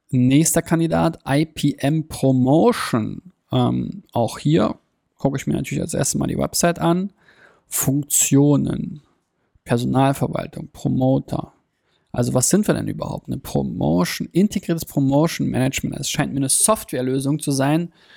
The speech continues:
für Eventagenturen oder was oder für Promoagenturen.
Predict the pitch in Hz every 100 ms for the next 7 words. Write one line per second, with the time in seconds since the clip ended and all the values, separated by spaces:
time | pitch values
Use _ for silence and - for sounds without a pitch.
0 | - _ - - - 160 175 170 160 156
1 | 143 151 185 - 135 123 - 123 117 -
2 | - - - - 131 131 131 - 160 175
3 | 55 113 110 - - - - - -